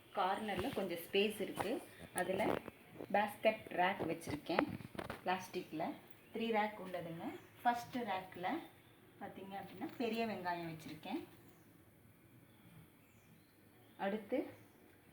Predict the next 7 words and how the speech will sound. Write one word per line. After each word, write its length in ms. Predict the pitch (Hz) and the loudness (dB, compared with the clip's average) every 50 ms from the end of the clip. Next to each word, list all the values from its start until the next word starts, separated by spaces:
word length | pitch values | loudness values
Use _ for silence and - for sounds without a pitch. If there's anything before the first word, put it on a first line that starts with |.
| - - - - - - - - - - - - - - - - - - - | -20 -20 -20 -20 -20 -20 -20 -20 -20 -20 -20 -20 -20 -20 -20 -20 -20 -14 -10
அடுத்து 300 | 202 202 226 - - 254 - - | -10 -10 -8 -8 -10 -10 -10 -10
கீழே 220 | - 220 226 226 214 | -8 -8 -4 -2 -2
இருக்க 220 | 185 170 - - 180 | -2 -2 -2 -2 -2
ரேக்ல 400 | 175 175 175 - - - 190 226 339 - - - - - - - - - - - - - - - - - - - - - - - - - - - - - - - - - | -2 -2 -4 -4 -6 -6 -4 -4 -4 -4 -6 -10 -16 -18 -18 -18 -20 -20 -20 -20 -20 -20 -20 -20 -20 -20 -20 -20 -20 -20 -20 -20 -20 -20 -20 -20 -20 -20 -20 -18 -6 -4
உருளைக்கிழங்கு 580 | 202 214 220 214 208 208 202 180 165 165 165 160 | 4 8 10 10 10 8 4 0 2 0 0 -2
வச்சிருக்கேன். 520 | 156 - - 165 156 - - - 311 - - - - - - - - - - - - - - - - - - - - - - - - - - - - - - - - - - - - | -4 -6 -8 -10 -8 -6 -4 -4 -4 -4 -6 -10 -20 -20 -20 -20 -20 -20 -20 -20 -20 -20 -20 -20 -20 -20 -20 -20 -20 -20 -20 -20 -20 -20 -20 -20 -20 -20 -20 -20 -20 -20 -20 -8 -4
அதுக்கு 280 | 202 208 233 - 254 | -2 -2 0 0 -2